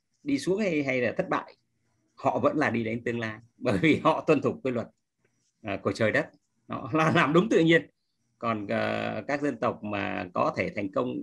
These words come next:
ờ, ít nhiều này khác, nhưng mà cưỡng lại quy luật tự nhiên thì cũng vẫn còn có tiềm tàng những cái khủng hoảng hệ thống trong thời gian nhất định. Chứ nước <laughs> Mỹ thì,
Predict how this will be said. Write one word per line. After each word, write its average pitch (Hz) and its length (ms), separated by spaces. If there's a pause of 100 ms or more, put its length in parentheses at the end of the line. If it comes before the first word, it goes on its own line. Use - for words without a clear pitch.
ờ, 113 80
ít - 200
nhiều 107 220
này 101 160
khác, 135 180
nhưng 123 80
mà 101 140 (100)
cưỡng - 240
lại 190 240
quy 123 100
luật 110 160
tự - 80
nhiên 113 360
thì 110 200
cũng - 360 (300)
vẫn 160 460
còn 104 220
có 107 360 (480)
tiềm 113 200
tàng 101 200
những 110 100
cái 156 160
khủng 120 360
hoảng 80 300 (460)
hệ - 180
thống 120 280 (680)
trong 120 240
thời 101 100
gian 117 160
nhất 147 80
định. - 220
Chứ - 120
nước 151 100
<laughs> 135 140
Mỹ 196 260
thì, 127 280